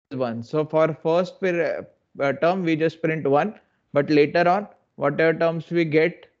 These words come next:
with the particular formula, we have to print those one, one, then one, two, one, one, three, three, one, and so on. Uh, and that, that will be running as per the I and j values.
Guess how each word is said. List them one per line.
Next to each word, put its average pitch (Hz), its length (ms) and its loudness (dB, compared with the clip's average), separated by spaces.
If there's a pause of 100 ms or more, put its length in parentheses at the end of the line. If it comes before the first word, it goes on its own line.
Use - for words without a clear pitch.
with 143 180 -6
the 143 120 -2
particular 151 560 -2
formula, 147 640 0 (440)
we 139 200 -2
have 147 260 2
to 156 100 -2
print 151 340 -2
those 151 220 0
one, 139 380 0
one, 139 280 0
then 135 220 -2
one, 135 280 -2
two, 143 120 2
one, 131 400 0
one, 127 220 -4
three, 135 220 -2
three, 131 280 0
one, 127 220 0
and 123 220 -2
so 123 180 0
on. 156 220 0 (520)
Uh, 127 460 2
and 143 260 -2
that, 113 480 0
that 143 220 0
will 156 160 0
be 151 220 0
running 147 360 -2
as 135 200 0
per 143 180 0
the 139 140 2
I 127 240 4
and 131 240 -4
j 127 140 0
values. 123 480 -4